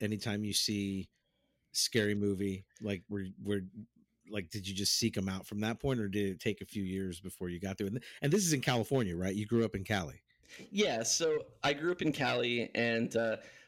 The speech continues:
Speaker 2: my dad was really into horror movies and nerdy shit and, like, books and games, and, like, he did it all. Um,
Speaker 1: Cool.
Speaker 2: and, uh, he used to show me,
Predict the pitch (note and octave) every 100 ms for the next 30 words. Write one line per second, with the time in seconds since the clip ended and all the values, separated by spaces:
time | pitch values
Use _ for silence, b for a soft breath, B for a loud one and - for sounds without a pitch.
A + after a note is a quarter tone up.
0 | - D3+ - D3 E3 F3 D3 B2+ A2 G#2+
1 | A#2 A#2+ B2 A2+ A#2 A#2 B2 A#2+ A#2+ B2
2 | A#2+ - - G#2+ G#2 G#2+ - B2 B2 A#2+
3 | A#2 - A#2 G2+ F2+ - - G2+ G2+ G2
4 | A2 A2+ A2 - B2 C3+ C3+ C3 - A2+
5 | A2+ A#2+ B2 B2 A#2+ A2 A2 G2 B2 G#3+
6 | F#3+ C3+ F#2 C2+ - _ b b b _
7 | - A#2 A2+ A2 G#2+ A#2+ - G#4 A#2+ D2+
8 | - _ _ _ _ _ B2+ B2+ B2+ B2
9 | B2 A#2 - - - A#2 A2 A2 - -
10 | _ - - - F#3+ G3 F#3 A#3+ - A#3
11 | - - D#3+ F#3 F3